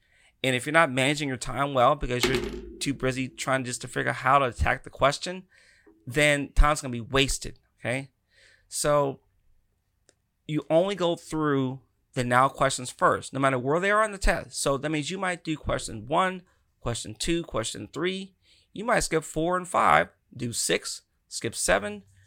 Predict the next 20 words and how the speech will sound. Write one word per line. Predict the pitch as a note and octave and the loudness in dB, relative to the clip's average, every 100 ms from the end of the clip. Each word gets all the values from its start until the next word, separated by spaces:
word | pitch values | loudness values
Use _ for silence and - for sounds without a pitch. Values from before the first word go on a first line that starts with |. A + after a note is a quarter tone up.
| - - | -14 -8
do | B2+ | 0
eight, | - D3 | 2 2
nine, | B2+ B2 | 2 0
and | A#2+ | 2
ten, | F#3 G3+ G3+ F#3+ - | 2 2 -4 -14 -12
skip | - F3+ F3+ - | -4 -4 -4 -2
eleven, | C#3 F3 F3 | 0 0 0
twelve, | - E3 D3+ | -2 -2 -2
and | C3+ | -4
thirteen, | C3 C#3 G#2 G2+ G2 F#2+ _ _ _ _ _ _ _ _ _ _ _ | -4 -4 -6 -6 -10 -14 _ _ _ _ _ _ _ _ _ _ _
move | C3 D3 | -4 0
on | D3+ B2 | 0 0
to | |
fourteen, | A2+ E3+ F#3+ - F#3 F3+ F3 - - - _ - | 0 0 0 0 -2 -4 -8 -18 -20 -20 _ -8
and | D#3 | -4
you | D3+ | -2
do | E3 G#3 | -2 2
that | F3+ D3+ - | 2 2 -4
sequentially | - C#3 - E3 - C3 | -6 -4 0 -2 -2 -6
because | B2+ - - G3 D3 C3+ | -8 -8 0 2 2 0